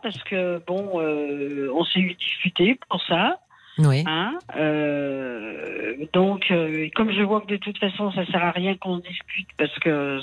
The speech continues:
Speaker 1: ça ne fera pas avancer le bazar. Hein ?
Speaker 2: Ouais, mais je pense, Mireille, que vous avez en face de vous des adultes,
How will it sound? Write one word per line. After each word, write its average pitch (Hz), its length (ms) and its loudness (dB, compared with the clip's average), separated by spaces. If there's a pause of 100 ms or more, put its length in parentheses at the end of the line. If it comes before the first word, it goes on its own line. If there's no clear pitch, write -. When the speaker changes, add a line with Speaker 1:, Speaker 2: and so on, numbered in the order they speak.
Speaker 1:
ça 143 440 2
ne 147 140 -8
fera 151 140 -4
pas 175 180 2
avancer 165 520 -4
le - 0 -
bazar. 151 360 0 (600)
Hein ? 175 160 4 (440)
Speaker 2:
Ouais, 180 180 6
mais 190 160 4
je - 100 -4
pense, 196 300 0
Mireille, 165 280 2
que 156 60 -6
vous 147 160 2
avez 147 240 4
en 139 100 2
face 147 260 2
de 143 100 4
vous 143 160 2
des 127 260 4
adultes, 147 600 0